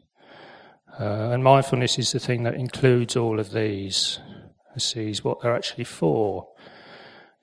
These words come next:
You know, to me, mindfulness is something that isn't just looking at these processes is in a, in an un-, in a kind of,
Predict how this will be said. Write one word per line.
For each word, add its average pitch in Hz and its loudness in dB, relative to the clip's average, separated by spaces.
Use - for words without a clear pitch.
You 127 2
know, 113 2
to - -2
me, 139 8
mindfulness 123 4
is 117 0
something 120 0
that 139 -4
isn't 131 0
just - 2
looking 127 2
at 127 -4
these 120 0
processes - 2
is 117 -2
in 120 -2
a, 113 2
in 117 -6
an 120 -4
un-, 120 -2
in 123 -4
a 113 -2
kind 117 -2
of, 113 -2